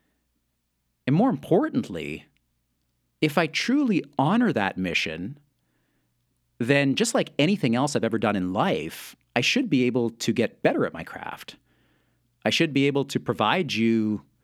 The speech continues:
better energy every day, every week, every month. If I'm really working with my energy, then I should be able to start to understand it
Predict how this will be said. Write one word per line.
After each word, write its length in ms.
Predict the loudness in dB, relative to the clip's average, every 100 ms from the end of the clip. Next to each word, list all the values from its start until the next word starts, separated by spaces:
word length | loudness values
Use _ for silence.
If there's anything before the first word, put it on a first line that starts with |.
| _ _ _ _ _ _
better 420 | -8 0 2 2
energy 540 | -2 -6 -6 -8 -8 -16 _ _ _ _ _ -20 _ _ _
every 360 | 2 2 2 -4
day, 460 | -2 -2 -2 -6 -4
every 280 | -2 0 -2
week, 400 | 0 -2 -2 -4
every 220 | -2 0 0
month. 520 | -2 -4 -8 -14 -20 _ _ _ _ _ _ _ _ _ _ 2
If 120 | 4
I'm 140 | 4
really 340 | 2 2 2 2
working 520 | 2 2 2 2 2
with 140 | 2
my 140 | 0 0
energy, 440 | -2 -2 0 0
then 200 | 0 0
I 60 | 2
should 380 | 2 0 0
be 180 | 0 2
able 240 | 2 0 -2
to 640 | -2 2 4 4 2 0 -6 _ _
start 300 | 0 0 2
to 100 | 0
understand 760 | 2 2 2 0 0 2 2 0
it 260 | -2 -10